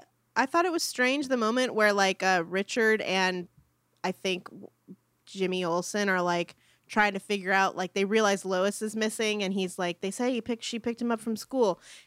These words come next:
and then Clark sticks his head in and goes, "I heard about Lois." And I'm like, "Why wouldn't the movie show you him realizing Lois is missing?" Do you know what I mean? Isn't that weird? Is that just another s-, instance of them needing Clark Kent to just be, like,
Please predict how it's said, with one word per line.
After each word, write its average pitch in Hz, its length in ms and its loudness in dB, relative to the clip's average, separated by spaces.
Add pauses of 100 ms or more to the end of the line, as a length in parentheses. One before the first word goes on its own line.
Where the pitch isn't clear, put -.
and 240 140 -2
then 247 140 0
Clark 277 320 2
sticks - 280 -8
his 226 120 -6
head 240 220 2
in 226 120 0
and 202 140 0
goes, 190 400 2
"I 202 140 4
heard 233 260 0
about 202 280 2
Lois." 175 460 -2 (340)
And 208 120 0
I'm 226 60 -2
like, 214 240 -4 (140)
"Why 170 680 2 (100)
wouldn't 226 400 -4
the 294 80 -2
movie 240 440 -2
show 226 460 0
you 170 500 -6 (220)
him 190 680 0 (680)
realizing 175 720 0
Lois 185 360 -2
is 156 140 -10
missing?" 147 520 -8
Do - 80 -12
you 285 80 -2
know 339 60 -2
what 370 80 -2
I 320 40 -2
mean? 269 380 -4 (120)
Isn't 302 160 -2
that 392 240 0
weird? 220 480 -2
Is 247 120 2
that 269 160 4
just 370 200 -4
another 240 440 2
s-, - 160 -6
instance 240 480 -4
of 208 120 0
them 208 220 0
needing 208 300 -4
Clark 208 380 -2
Kent 208 300 -4
to 226 80 -2
just 185 220 -8
be, 202 140 -4
like, 160 320 -2